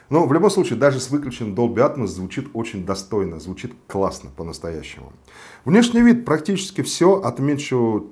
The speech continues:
что еще. Кнопка Bixby. Кстати, я не нашел в текущей версии прошивки, как ее можно отключить. Перерыл все, и настройки Bixby. И я зашел через аккаунт свой. Раньше можно было зайти, чтобы использовать тему, например, вот я черную тему поставил, нужно было использовать, э, именно,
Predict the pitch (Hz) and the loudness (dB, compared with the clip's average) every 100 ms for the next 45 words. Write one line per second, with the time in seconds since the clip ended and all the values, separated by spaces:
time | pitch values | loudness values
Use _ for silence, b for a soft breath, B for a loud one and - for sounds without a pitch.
0 | - - - 131 117 - 117 - 143 143 | -16 -18 2 4 4 -2 -10 -2 -2 0
1 | 127 95 107 131 127 226 240 B B B | -4 -2 -2 -2 -2 -2 -4 B B B
2 | - 165 160 131 139 156 185 190 240 - | -2 -2 0 0 2 2 -2 -2 -4 -4
3 | - 139 - 117 139 143 - 110 - 214 | -6 -6 -2 -2 -2 -4 -8 -6 -6 -10
4 | 123 139 143 139 135 113 123 - 170 120 | -10 -10 -6 -4 -4 -4 -8 -6 -8 -6
5 | - 160 196 226 226 - - 107 - 147 | 0 4 6 4 2 0 -2 -2 -2 0
6 | 185 190 196 196 143 113 143 92 82 - | 0 2 0 0 -8 -6 -6 -6 -10 -12
7 | B B - 185 202 147 107 104 151 139 | B B -2 2 2 2 0 0 2 0
8 | 135 175 160 143 139 120 127 - 143 120 | -2 -2 -2 -2 -2 -2 -4 0 0 2
9 | 110 - 113 92 B B - 143 156 156 | -4 -4 0 0 B B 0 0 0 -2
10 | 143 139 139 139 123 131 131 147 101 - | -2 -2 0 0 0 -2 -2 -2 -2 -6
11 | 117 110 117 - 117 117 - 233 185 113 | -6 -2 -2 -2 -2 -2 -2 -2 0 -2
12 | 113 104 92 90 98 - 127 117 147 131 | -2 -4 -4 -6 -8 -4 -2 -2 -2 -2
13 | 113 104 123 107 - B - 170 156 131 | -4 -4 0 -2 -2 B -6 -4 -2 -2
14 | 147 139 - 143 135 123 101 104 104 123 | -2 -2 -4 -2 0 -2 -4 -6 -2 -2
15 | 120 117 | 0 0